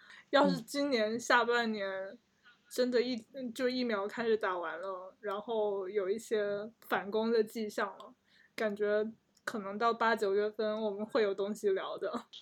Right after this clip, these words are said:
Speaker 1: 我们也不是想每一期都整成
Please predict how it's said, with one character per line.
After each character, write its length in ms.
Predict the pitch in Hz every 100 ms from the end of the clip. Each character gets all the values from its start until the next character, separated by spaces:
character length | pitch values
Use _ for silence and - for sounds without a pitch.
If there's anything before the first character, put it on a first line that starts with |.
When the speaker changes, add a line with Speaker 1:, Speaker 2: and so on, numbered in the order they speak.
| - -
Speaker 1:
我 40 | 202
们 120 | 220
也 120 | 262
不 140 | 214
是 180 | 226 262
想 220 | 247 226
每 180 | 220 208
一 40 | 220
期 180 | - 240
都 140 | 233
整 280 | 233 208 190
成 480 | - 196 185 196